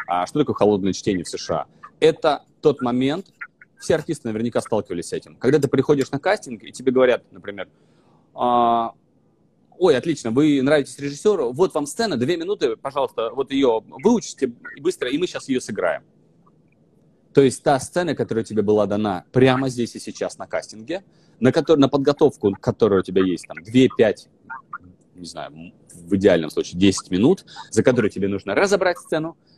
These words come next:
понять всё там и выучить. Это навык. И вот этот класс,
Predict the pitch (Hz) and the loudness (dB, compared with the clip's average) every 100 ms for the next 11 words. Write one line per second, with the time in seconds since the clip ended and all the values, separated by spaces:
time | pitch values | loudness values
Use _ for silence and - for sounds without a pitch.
0 | _ _ - 98 107 131 - _ - - | _ _ -10 -6 -4 -4 -6 _ -18 0
1 | 151 147 170 180 - _ _ _ - 110 | 2 4 0 -4 -10 _ _ _ -10 -4
2 | 120 175 170 - _ _ _ _ - - | 0 0 -2 -6 _ _ _ _ -20 -20
3 | _ _ _ _ _ - 82 90 110 - | _ _ _ _ _ -16 -10 -8 -8 -12
4 | _ _ _ _ _ _ _ _ _ _ | _ _ _ _ _ _ _ _ _ _
5 | _ _ _ - 110 110 107 107 92 113 | _ _ _ -6 0 4 4 2 2 2
6 | 131 110 - 131 156 190 - | 2 0 -2 0 0 0 -12